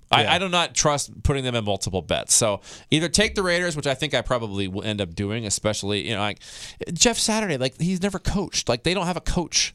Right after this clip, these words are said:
Speaker 1: Like, think how much turmoil is in that locker room, especially if Taylor's out. The Raiders are bad on defense, but, I mean, the Colts are worse on offense. And, and conversely, I think the Raiders are able to move the ball in this game. They're back at home. Not that that matters. It'll probably be fifty fifty on fans, even though the Colts don't travel well.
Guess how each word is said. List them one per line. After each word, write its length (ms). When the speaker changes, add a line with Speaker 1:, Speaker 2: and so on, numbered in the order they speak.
Speaker 1:
Like, 200
think 500
how 60
much 160
turmoil 320
is 60
in 60
that 80
locker 280
room, 80
especially 320
if 80
Taylor's 400
out. 320
The 80
Raiders 260
are 60
bad 260
on 100
defense, 480
but, 200
I 60
mean, 340
the 160
Colts 300
are 60
worse 360
on 120
offense. 500
And, 340
and 280
conversely, 480
I 60
think 120
the 80
Raiders 300
are 80
able 240
to 40
move 200
the 60
ball 200
in 60
this 100
game. 220
They're 80
back 200
at 60
home. 400
Not 140
that 80
that 180
matters. 300
It'll 100
probably 320
be 120
fifty 220
fifty 280
on 80
fans, 360
even 140
though 80
the 80
Colts 300
don't 120
travel 320
well. 260